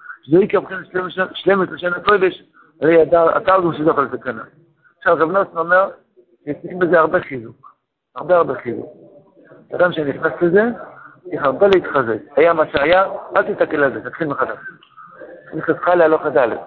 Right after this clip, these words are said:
משירת נפש, אוי, תסתכל. תסתכלו שמה, רב נתן אומר, צריכים הרבה חיזוק. זה שצריכים לומר, עיקר נפילה של עובדי השם זה באכילה. למה חלישות הדעת שנפלתי, הופה, נפלתי עוד פעם.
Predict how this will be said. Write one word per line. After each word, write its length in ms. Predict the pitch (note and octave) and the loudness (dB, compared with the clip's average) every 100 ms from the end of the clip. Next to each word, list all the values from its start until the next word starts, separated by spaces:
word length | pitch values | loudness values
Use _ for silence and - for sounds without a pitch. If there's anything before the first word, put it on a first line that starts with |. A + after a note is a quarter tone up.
| - _ _ _ _ _ - | -18 _ _ _ _ _ -20
משירת 360 | - E3+ D#3 D3+ | -2 2 2 4
נפש, 320 | F#3 D3+ C3+ | 0 0 0
אוי, 100 | E3 | 0
תסתכל. 440 | - D#3 C#3+ C3 A2 - _ _ | 2 0 2 2 0 -4 _ _
תסתכלו 400 | - C#3 E3 F3 | -4 -2 2 2
שמה, 300 | E3 E3 D3+ - - - - | 2 2 0 0 -14 -16 -4
רב 160 | C3 F3 | 0 2
נתן 220 | F3 C#3+ | 2 0
אומר, 280 | C#3+ F3+ G3 - - - - | 2 4 2 -2 -20 -20 -20
צריכים 200 | - D#3 | -16 -4
הרבה 280 | C#3+ B2 - A2 - | -2 -2 -6 -6 -4
חיזוק. 440 | F3+ F3+ C#3+ - _ A#2 | -4 -2 -4 -8 _ -20
זה 60 | C3+ | -20
שצריכים 360 | - - - D#3 | -14 -12 -4 0
לומר, 220 | C3+ D3+ | 2 2
עיקר 480 | C#3 C3+ G3+ G#3+ G3+ - - _ _ - | 2 2 4 4 2 -4 -20 _ _ -20
נפילה 340 | C#3 D3+ E3+ | -16 0 0
של 140 | D3 C#3+ | 0 -2
עובדי 200 | C3 D3 | 2 2
השם 260 | C#3 E3 D3+ | 2 -4 -4
זה 80 | C3+ | 0
באכילה. 440 | B2 A#2 B2 B2 - - _ _ - | 0 0 -2 -2 -2 -20 _ _ -6
למה 200 | C#3+ E3+ | -2 0
חלישות 440 | C#3+ C3 - D3+ | 0 -4 -6 -2
הדעת 380 | D#3 E3+ E3+ D3 | 0 4 4 2
שנפלתי, 840 | C3+ C3 C3+ C#3 C#3 C3 B2 A#2+ A#2 - - - - - - | -2 -2 2 2 0 -8 -8 -8 -12 -16 -6 -4 -4 -6 0
הופה, 480 | E3+ - D#3+ D3 D3 | 2 4 4 4 2
נפלתי 460 | C3 C#3 C#3 C#3+ | 0 0 0 0
עוד 100 | C3+ - | -2 -2
פעם. 220 | - B2 | -10 -12